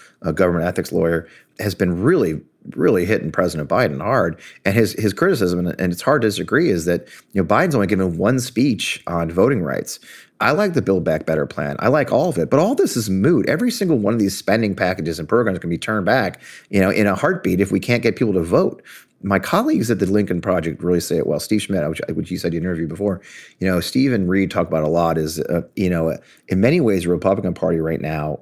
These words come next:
in the form that it's in now, is like a shrinking star. It's like a dying star. It's shrinking. It's, it's getting smaller. You know, the, the minority, uh, rule is, is what they need, um, as the majority of their voters shrinks, essentially.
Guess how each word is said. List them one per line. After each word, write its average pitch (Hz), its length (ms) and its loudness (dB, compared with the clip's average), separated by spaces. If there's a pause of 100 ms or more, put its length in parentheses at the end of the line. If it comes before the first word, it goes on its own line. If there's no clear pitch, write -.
in 80 120 -2
the 78 100 -4
form 92 300 0
that 82 100 0
it's - 160 -6
in 76 120 -4
now, 78 240 -4
is 78 200 -4
like 90 180 0
a 90 60 -2
shrinking 85 420 -4
star. 76 480 -6 (160)
It's - 100 -20
like - 120 0
a - 40 4
dying 95 400 2
star. - 400 -6 (360)
It's - 160 -4
shrinking. 113 800 0 (320)
It's, 82 320 -2
it's 80 200 -2
getting 82 300 0
smaller. 104 720 0 (180)
You 80 180 0
know, 80 120 0
the, 78 160 -2
the 82 160 -2
minority, 98 840 2
uh, 78 260 -2 (800)
rule 101 480 2
is, 90 220 0
is 82 380 -2
what 101 180 0
they 101 100 2
need, 98 400 0 (280)
um, 82 360 0
as 87 240 0
the 85 80 -4
majority 90 420 2
of 80 100 -2
their 82 120 -2
voters 85 480 -2 (100)
shrinks, - 500 -4
essentially. - 460 -8